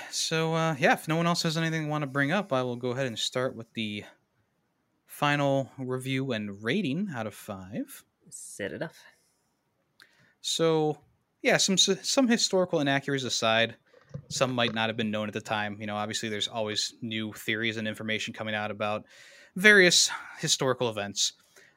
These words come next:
Speaker 1: Um, it's a, it's, it's genuinely a good movie. Uh, I, I mean, I borderline on saying fantastic. Maybe I will say fantastic. I think it was a really good movie. Um, from the cinematography aspect to how they weave this love story throughout this historical tragic event, right?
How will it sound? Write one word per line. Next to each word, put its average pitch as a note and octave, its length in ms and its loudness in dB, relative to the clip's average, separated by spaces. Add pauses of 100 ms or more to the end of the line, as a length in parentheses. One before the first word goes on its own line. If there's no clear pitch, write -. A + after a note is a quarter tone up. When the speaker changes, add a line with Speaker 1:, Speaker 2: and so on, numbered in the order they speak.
Speaker 1:
Um, C3+ 180 2
it's E3 120 0
a, F4 180 2
it's, F#4 180 -8
it's F#4 220 0
genuinely C#4+ 560 4
a A#3 40 4
good F#3+ 220 2
movie. C3+ 400 -2
Uh, - 60 -12
I, D#3+ 400 -2
I - 20 -2
mean, F#3+ 140 2
I G3+ 80 6
borderline G#3 420 4
on E3 80 0
saying C#3+ 240 2
fantastic. A#2 600 0
Maybe B3+ 180 4
I A#3+ 60 6
will B3+ 140 2
say C3 180 2
fantastic. G#2 580 -4
I E3 80 -2
think G#3 140 -6
it - 20 0
was G3 100 2
a F#3+ 40 2
really F#3 220 2
good E3+ 140 0
movie. D3 300 -2 (500)
Um, B2 160 -2
from D3 160 0
the C#3 80 0
cinematography D#3 760 2
aspect C#3 680 2 (140)
to G#2+ 260 -4
how A#2 180 0
they A2 340 0
weave A2+ 280 -4
this G#2+ 200 -2
love A2 220 0
story A2 320 -4
throughout G#2+ 380 -6
this G2+ 360 0
historical G#2+ 600 -6
tragic G#2 400 -6
event, G2+ 360 -10
right? G2 280 -14